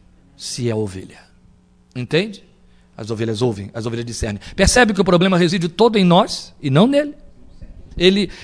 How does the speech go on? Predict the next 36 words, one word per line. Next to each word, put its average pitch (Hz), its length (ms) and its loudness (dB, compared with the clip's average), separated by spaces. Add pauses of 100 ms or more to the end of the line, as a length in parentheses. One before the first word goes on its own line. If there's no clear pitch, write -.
(120)
a 151 100 4
Bíblia 214 240 6
diz, 180 260 2 (380)
"Ele 180 480 4
está 160 240 4
vivo 160 240 2
porque 151 240 0
fala", 247 460 4
e 180 60 4
eu 185 100 6
digo, 156 180 0
"Ele 160 100 2
está 151 200 0
vivo 160 240 -2
porque 165 200 0
ouve 240 300 6
e 254 40 -4
porque 233 260 -4
me 220 100 4
ouviu." 123 400 2 (1120)
Ele 165 220 2
diz, 139 280 0
"As 135 140 0
minhas 156 180 2
ovelhas 160 360 2
ouvem 220 240 4
a 214 60 2
minha 214 180 2
voz." 131 320 0
Então, 147 180 -2
se - 140 -6
tem 156 120 -2
gente 156 280 -2
não 160 100 2
ouvindo, 160 420 0
questione. 151 460 -4